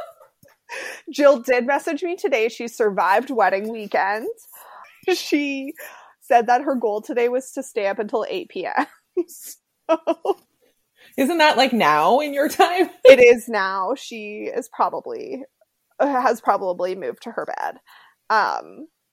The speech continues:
Speaker 2: but there was, like, a lot of events that she had to go to, um, for the wedding, obviously.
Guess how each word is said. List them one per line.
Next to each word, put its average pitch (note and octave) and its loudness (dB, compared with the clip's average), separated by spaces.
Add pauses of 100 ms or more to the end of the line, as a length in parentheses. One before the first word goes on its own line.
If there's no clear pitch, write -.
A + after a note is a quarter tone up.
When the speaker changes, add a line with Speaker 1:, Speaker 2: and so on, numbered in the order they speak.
(140)
Speaker 2:
but A3 0
there G#3 2
was, G#3 -2
like, G#3 0
a A3+ -2
lot G3+ 0
of F#3 -4
events D#3 -8
that - -6
she G#3+ -8
had A3 -4
to G#3+ -20
go - -8
to, A3 -8 (480)
um, G#2 -4 (1600)
for A3+ -2
the F#3+ -4
wedding, D#3+ -6
obviously. - -8